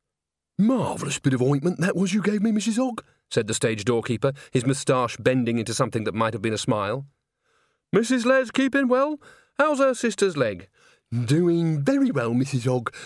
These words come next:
Thank you for asking." "This is just Esme Weatherwax, who's helping me with some stuff," said Nanny. The doorkeeper nodded. It was clear that any friend of Missus Ogg was a friend of his. "No trouble at all, Missus Ogg."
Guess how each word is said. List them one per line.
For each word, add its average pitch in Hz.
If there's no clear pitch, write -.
Thank 151
you 156
for 143
asking." -
"This 269
is 262
just 233
Esme 170
Weatherwax, 120
who's 170
helping 175
me 170
with 165
some 175
stuff," -
said 98
Nanny. 80
The 117
doorkeeper 120
nodded. 65
It 202
was 190
clear 165
that 147
any 165
friend 131
of 123
Missus 127
Ogg 95
was 104
a 110
friend 101
of 101
his. 80
"No 262
trouble 202
at 180
all, 131
Missus 135
Ogg." 147